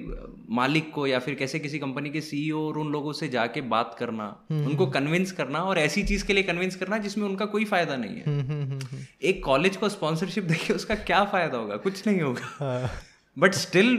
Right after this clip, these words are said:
Speaker 1: वो, वो भी दे देते हैं, हम भी उनको convince कर लेते हैं।
Speaker 2: हम्म।
Speaker 1: Ultimately ये उनका एक good gesture होता है आपकी college की तरफ या फिर एक student community की तरफ।
Speaker 2: हम्म, हम्म, हम्म।
Speaker 1: But वो, वो जो छोटा सा amount भी लेने के लिए आपको जितना effort मारना पड़ता है,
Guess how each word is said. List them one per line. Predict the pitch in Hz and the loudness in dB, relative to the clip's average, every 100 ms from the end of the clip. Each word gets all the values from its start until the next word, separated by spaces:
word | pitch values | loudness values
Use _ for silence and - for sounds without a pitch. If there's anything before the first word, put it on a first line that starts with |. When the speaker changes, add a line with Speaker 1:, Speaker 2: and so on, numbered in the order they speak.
| 143 | 0
Speaker 1:
वो, | 131 185 | 0 2
वो | 190 151 | 2 2
भी | 170 208 | 2 2
दे | 185 156 | 2 2
देते | 143 123 | 0 -4
हैं, | 120 131 175 | -6 -6 -8
हम | 113 131 | -4 -2
भी | 156 | 0
उनको | 185 175 175 | 0 -2 -4
convince | 147 139 147 - | -2 -2 -2 -4
कर | - 120 | -4 -2
लेते | 117 104 - | -2 -4 -6
हैं। | 95 98 - | -12 -8 -4
Speaker 2:
हम्म। | 165 160 135 | -2 2 0
Speaker 1:
Ultimately | 151 190 185 202 | 0 0 0 0
ये | 220 196 | 0 0
उनका | 190 202 | 0 0
एक | 175 | 2
good | 165 160 | 2 2
gesture | 135 131 - 143 | 2 2 0 0
होता | 104 107 | 0 0
है | |
आपकी | 101 - 127 | 0 -2 -2
college | 113 117 120 | 0 0 -2
की | - | -6
तरफ | - 110 110 117 | -6 -2 -2 0
या | 110 | -2
फिर | 120 123 | 0 -2
एक | 123 | -2
student | - 123 120 131 123 - | -6 -4 0 0 -2 -4
community | 117 120 123 120 | 0 2 2 0
की | 117 | -2
तरफ। | 113 110 160 - | -4 -4 -6 -4
Speaker 2:
हम्म, | 160 151 | -2 -2
हम्म, | 151 147 143 | -2 -4 -6
हम्म। | 139 - - 190 | -8 -10 -10 -12
Speaker 1:
But | 190 - - _ - _ 131 | -12 -14 -20 _ -20 _ -6
वो, | 160 | -2
वो | 202 226 | 0 -2
जो | 240 | -4
छोटा | 240 - 147 147 | -6 -6 -4 -2
सा | 202 214 | 0 0
amount | 160 143 165 180 | 0 0 -2 -2
भी | 170 202 | -2 0
लेने | 170 165 175 | 0 0 -2
के | 185 | -2
लिए | 170 | -2
आपको | 170 185 | -2 -6
जितना | 135 127 127 175 175 | -4 -4 -4 -4 -2
effort | 127 - 151 165 | -2 0 0 0
मारना | 151 127 123 143 | 0 -2 -2 -4
पड़ता | 117 104 - | -6 -8 -10
है, | - | -16